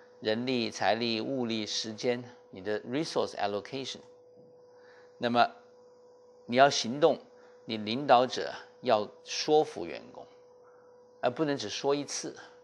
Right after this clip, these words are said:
你要重复的说，然后你要从你的行动呈现出来，你是真的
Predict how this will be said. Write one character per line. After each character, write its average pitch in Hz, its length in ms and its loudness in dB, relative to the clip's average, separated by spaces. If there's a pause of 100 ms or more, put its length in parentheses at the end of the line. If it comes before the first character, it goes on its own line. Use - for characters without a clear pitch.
(260)
你 110 100 -8
要 110 120 2
重 110 260 -6
复 139 140 -4
的 101 160 -6
说， 104 380 -2 (260)
然 104 160 0
后 117 340 0 (280)
你 104 140 -10
要 101 120 4
从 107 240 -6
你 95 80 -6
的 95 80 -4
行 110 320 -2
动 143 240 2 (480)
呈 117 220 -4
现 123 180 -2
出 107 120 -10
来， 92 200 2 (520)
你 98 100 -10
是 - 160 -6
真 107 280 -4
的 92 160 -8